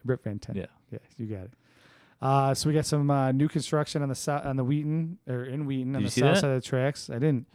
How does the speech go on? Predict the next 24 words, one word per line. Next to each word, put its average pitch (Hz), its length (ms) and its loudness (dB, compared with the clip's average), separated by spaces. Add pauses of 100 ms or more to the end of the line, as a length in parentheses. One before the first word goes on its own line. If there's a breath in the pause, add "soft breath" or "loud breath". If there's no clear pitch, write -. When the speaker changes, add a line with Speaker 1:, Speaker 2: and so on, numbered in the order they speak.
(180 soft breath)
Speaker 2:
So 117 200 4
that 107 180 4
place 113 280 0
where, 110 300 4
um, 101 560 4 (800 loud breath)
just 117 200 -2
south 110 240 0
of 107 40 -2
the 104 60 -2
tracks 101 320 -4
on 98 100 -2
Hale, 101 400 -4 (100)
where 92 180 -6
the, 87 440 -4 (180)
what's - 140 -20
that 80 140 -10
breakfast 80 320 -12
place? - 400 -16
Uh, 78 300 -14 (640)
Speaker 1:
Egg 113 80 0
Speaker 2:
Egg 98 60 0
Harbor. 104 220 6
Speaker 1:
Harbor? 143 260 2
Yeah. 120 180 -2